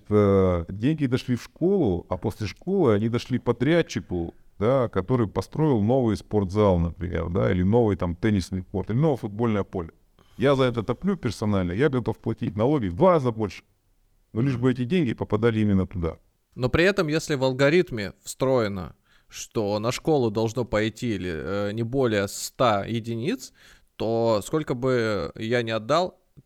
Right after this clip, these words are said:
Speaker 2: то больше сотни всё равно не получится.
Speaker 1: Смотрите, на самом деле, а, а, и в криптовалютном сообществе, и в тех-,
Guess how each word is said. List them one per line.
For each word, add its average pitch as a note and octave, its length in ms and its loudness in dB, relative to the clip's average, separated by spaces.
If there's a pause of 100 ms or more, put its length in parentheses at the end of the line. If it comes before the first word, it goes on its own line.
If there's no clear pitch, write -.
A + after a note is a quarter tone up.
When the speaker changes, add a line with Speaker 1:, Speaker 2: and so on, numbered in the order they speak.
Speaker 2:
то G#2+ 500 0
больше A#2+ 360 -6
сотни D#3 300 -4
всё A#2+ 140 -6
равно C#3 160 -6
не A2+ 100 -8
получится. G#2 680 -8 (480)
Speaker 1:
Смотрите, A2 480 0
на F#2+ 160 -2
самом D3 320 2
деле, G2+ 400 2 (160)
а, E2+ 400 0 (220)
а, G1+ 340 -8 (380)
и G2 100 -8
в - 60 -16
криптовалютном A#2 580 0
сообществе, - 600 -6
и - 40 -8
в - 80 -14
тех-, E2 140 -6